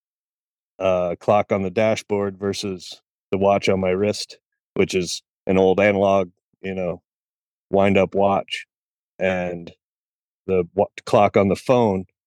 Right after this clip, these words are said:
are now five minutes different than they were an hour ago or whatever. And, you know, the mileage changed or something like that.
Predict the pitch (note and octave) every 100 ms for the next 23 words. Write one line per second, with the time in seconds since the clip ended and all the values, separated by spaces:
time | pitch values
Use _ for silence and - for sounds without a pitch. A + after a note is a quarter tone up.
0 | _ _ _ _ - F#2+ F#2+ F#2 F2+ F2+
1 | F#2+ F#2+ F#2 F2+ - _ _ - G2+ G2
2 | F#2+ F#2 G2 F#2+ F#2 - - - _ _
3 | _ _ _ G#2 A2 - F2+ - - _
4 | _ _ _ _ - F#2 F#2 F#2 F#2+ F2+
5 | F2+ - _ _ _ _ - G2 F#2 F2+
6 | E2+ F2 F#2 - _ _ _ _ _ _
7 | - - F2+ F#2+ F#2+ F#2 F#2 F2 - _
8 | _ _ _ _ _ G#2 G2 F#2 F2+ F#2+
9 | F#2+ G2 F#2+ F#2 - - F#2+ F#2 F#2 -
10 | - F#2 G#2 G2 G2 G2 F#2 F2 G2+